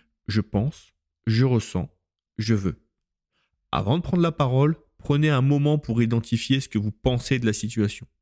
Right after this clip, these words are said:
comment elle vous fait vous sentir, et ce que vous souhaitez en tirer. Par exemple, « Je pense que cette idée pourrait améliorer notre projet. Je me sens enthousiaste à l'idée de la partager et je veux que l'équipe en discute. » Et n'oubliez pas,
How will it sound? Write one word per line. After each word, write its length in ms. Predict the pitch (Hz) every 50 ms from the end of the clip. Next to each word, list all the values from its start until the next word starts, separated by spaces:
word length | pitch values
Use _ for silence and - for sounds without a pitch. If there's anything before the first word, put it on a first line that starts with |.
| _ _ _ _ _
comment 280 | - 113 117 117 113 110
elle 80 | 110
vous 200 | 104 98 104 98
fait 240 | 95 - - 139 131
vous 160 | 123 120 120
sentir, 420 | - - 113 113 - - 85 - - _ _ _ _ _ _ _ -
et 80 | 107 110
ce 60 | -
que 100 | - 123
vous 140 | 113 117 113
souhaitez 680 | - - - 147 143 131 - - 127 127 143 - _ _
en 100 | - 120
tirer. 380 | 120 - - 123 113 85 78 - _ _ _ _ _ _ _
Par 140 | - - - -
exemple, « 400 | - 101 104 135 185 - - _ _ _ _ _ _ _ _ -
Je 100 | - 104
pense 300 | - - - 180 202 -
que 100 | - 139
cette 260 | 127 - 123 113 -
idée 220 | 110 101 98 110 107
pourrait 400 | - - 120 113 117 107 - 101
améliorer 560 | 101 110 127 147 156 156 127 110 104 101 101
notre 180 | 98 95 90 _
projet. 360 | - - 90 87 78 113 170 _ _ _ _ _ _ _ _ -
Je 220 | 113 107 117 131
me 160 | 147 156 160
sens 320 | 151 - - - 135 120 110
enthousiaste 480 | 101 - 104 98 98 98 101 - -
à 60 | 98
l'idée 200 | 98 98 98 104
de 60 | 92 98
la 80 | 95
partager 560 | - - 87 - - - - 87 95 131 - -
et 100 | 139 135
je 160 | 127 123 143
veux 420 | 139 131 117 113 117 120 127 131 123
que 140 | 117 - 92
l'équipe 360 | 98 95 - - 101 - -
en 60 | 92
discute. » 320 | 90 85 - _ _ _ _ _ _ _ _ _ _ _ _ _ _ - -
Et 80 | 127
n'oubliez 320 | 135 139 135 139 135 131 120
pas, 340 | - - 92 - _ _